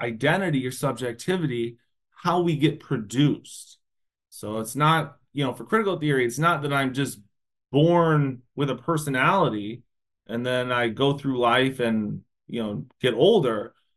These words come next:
right? We're, we're produced in certain ways, right? Our behaviors, we become, we become consumers,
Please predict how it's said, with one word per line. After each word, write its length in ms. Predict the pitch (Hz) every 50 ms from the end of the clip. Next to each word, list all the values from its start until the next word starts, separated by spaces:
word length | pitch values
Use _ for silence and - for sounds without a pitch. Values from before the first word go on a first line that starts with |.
| _ _ -
right? 160 | 123 123 120
We're, 420 | 117 120 143 165 175 175 160 143 -
we're 220 | 131 147 151 151
produced 800 | 147 - - 151 120 113 104 110 147 196 226 233 185 - - -
in 140 | 127 113 110
certain 380 | - - 123 107 - 104 104
ways, 640 | 101 101 98 - - - - - - - - - _ _ _ _ -
right? 140 | 107 107 117
Our 160 | 117 127 123
behaviors, 760 | 117 127 120 113 123 151 185 202 180 143 117 104 95 101 104
we 140 | 117 123 117
become, 640 | 110 123 117 117 - 143 135 131 123 120 110 110 - _ _ _ _ _ _ -
we 100 | - 131
become 380 | 131 135 135 131 - 147 151 -
consumers, 1080 | - - 123 113 - - - - 196 214 311 185 131 107 80 73 - - - - -